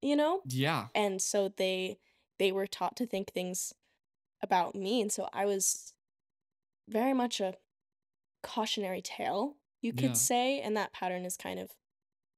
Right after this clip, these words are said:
Speaker 1: um, resurfaced in college now.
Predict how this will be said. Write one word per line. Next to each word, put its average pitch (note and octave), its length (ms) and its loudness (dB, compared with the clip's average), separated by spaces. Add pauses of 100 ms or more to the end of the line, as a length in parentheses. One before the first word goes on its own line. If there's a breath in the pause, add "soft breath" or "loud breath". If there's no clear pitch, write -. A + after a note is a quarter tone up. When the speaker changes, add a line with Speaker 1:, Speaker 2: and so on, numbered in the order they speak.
Speaker 1:
um, - 380 -10 (160)
resurfaced F#3 1040 -2 (220)
in G3 140 -6
college G3 500 0
now. F#3 340 -6